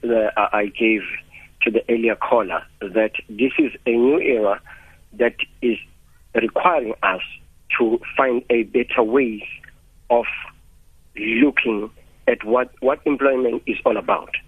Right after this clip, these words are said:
And so long as Saturn is, is concerned and Uranus is concerned, these two combination energy, they speak about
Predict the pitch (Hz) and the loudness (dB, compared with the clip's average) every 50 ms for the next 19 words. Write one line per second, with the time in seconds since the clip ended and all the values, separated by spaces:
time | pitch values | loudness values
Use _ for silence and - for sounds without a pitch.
0 | - - - - - - - - - - - 131 131 123 120 - _ _ _ _ | -20 -18 -16 -14 -14 -14 -16 -18 -4 0 2 2 4 2 0 -4 _ _ _ _
1 | - - - - - - - 139 131 143 156 190 208 - - 170 156 143 131 - | -12 -12 -12 -12 -10 0 2 2 4 4 2 0 -2 -2 0 0 0 0 -2 -6
2 | - - - - - - - _ - - - - - - _ - - - - - | -12 -16 -18 -20 -20 -20 -20 _ -20 -20 -20 -20 -20 -20 _ -18 -16 -2 2 2
3 | 160 156 151 135 127 - - - - - 131 123 110 - - - - - - _ | 2 2 0 -2 -4 -4 -8 -8 0 2 2 2 2 -2 -8 -8 -10 -14 -20 _
4 | _ _ _ _ - - _ _ _ _ _ _ - - - - 147 139 - 135 | _ _ _ _ -20 -20 _ _ _ _ _ _ -12 -12 0 2 2 2 2 0
5 | 135 - 135 127 - - - 135 117 - 147 120 90 - - - - - - - | 0 0 0 -2 0 0 0 0 2 2 0 0 0 -6 -16 -20 -20 -20 -20 -20
6 | - - - - - - 123 117 117 110 104 - - - 123 123 120 131 151 160 | -20 -20 -20 -20 -2 0 2 2 2 0 -4 -6 -2 0 2 4 4 4 4 4
7 | 156 143 120 - - - 123 110 - 127 120 110 107 131 113 95 85 - - - | 0 0 -2 -2 -2 -2 -2 0 2 0 0 2 2 2 0 0 -6 -12 -16 -20
8 | _ - - - _ - - 233 285 339 320 - - - - - - 214 202 - | _ -20 -20 -20 _ -20 0 2 2 2 2 0 -10 -4 -2 0 0 0 0 2
9 | - 190 180 135 117 117 123 123 123 - - 117 - - - 151 156 147 117 92 | 2 2 2 4 4 2 2 2 2 2 2 0 -2 2 2 2 2 2 0 -2
10 | - - - - _ - - - - - - - - 131 127 123 117 - - - | -4 -8 -8 -12 _ -20 -20 -20 -20 -20 -20 0 2 2 2 2 -2 -6 -8 -12
11 | _ _ 175 170 - - - - - 123 110 - - 123 113 104 104 107 | _ _ 2 2 2 0 -4 0 -2 -2 -2 2 2 2 2 2 -2 -2